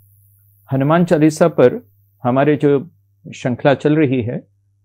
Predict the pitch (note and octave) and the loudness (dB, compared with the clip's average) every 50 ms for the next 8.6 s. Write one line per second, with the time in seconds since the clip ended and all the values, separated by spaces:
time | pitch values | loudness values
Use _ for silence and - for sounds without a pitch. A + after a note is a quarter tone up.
0 | _ - A2 - - D#3 B2+ C3 C3 - - E3+ D3 B2+ C#3+ C3+ - C#3 C3 B2+ | _ -16 -14 -8 -4 -2 0 0 0 0 0 -2 -2 -2 -2 -4 -2 -2 -2 -2
1 | C3+ D3 C3+ B2 B2 B2 B2+ C#3 B2+ - - C3+ A#2+ - - C#3 A#2 - C#3 C3 | -2 -4 -4 -4 -4 -4 -4 -4 -4 -6 -6 -8 -6 -4 -4 -4 -2 -2 -2 -4
2 | C3+ C3+ C3 A2+ A#2 C#3+ F#3 - _ _ _ _ _ _ _ _ _ _ - - | -2 -4 -4 -2 -2 -2 -4 -6 _ _ _ _ _ _ _ _ _ _ -10 -2
3 | - D3+ D#3 C#3+ D3 C#3+ C#3+ - D3+ C3+ C3 B2+ B2 - C#3 B2+ B2+ C3+ C3+ B2 | 2 2 2 4 2 0 0 0 0 -2 -2 -2 -4 -4 -2 0 0 0 0 0
4 | A#2+ B2 C3 C3 - - C3+ B2+ B2+ A#2+ B2 C#3 C#3 C3+ B2 A2+ - B2 A#2+ - | 0 -2 -2 -4 -6 -10 -6 -6 -4 -4 -4 -6 -6 -4 -4 -4 -4 -6 -6 -6
5 | - A2+ G#2 A2 A2+ A#2+ B2+ D3+ F#3+ - _ _ _ _ _ _ _ - A2+ A2+ | -6 -6 -4 -4 -4 -4 -4 -4 -6 -8 _ _ _ _ _ _ _ -8 -4 0
6 | B2+ C3+ C#3+ C#3+ C#3+ D3 D3 C#3+ C3 A#2+ A2 G#2 G#2 A#2+ A#2 A2+ A2+ A#2+ B2+ C3+ | 0 2 2 0 0 0 0 0 0 -2 -2 -4 -4 -4 -4 -4 -4 -4 -4 -4
7 | C3 A2+ A2+ G#2+ - - C3+ B2 G#2 - C3+ B2+ A#2 A2+ G#2+ A2 G#2+ - B2+ - | -4 -4 -4 -6 -6 -6 -8 -8 -6 -6 -6 -4 -4 -4 -6 -6 -8 -10 -10 -8
8 | - - - - A2 A2 G#2+ G#2+ A#2 B2 F3 | -8 -8 -8 -8 -10 -10 -10 -10 -12 -12 -12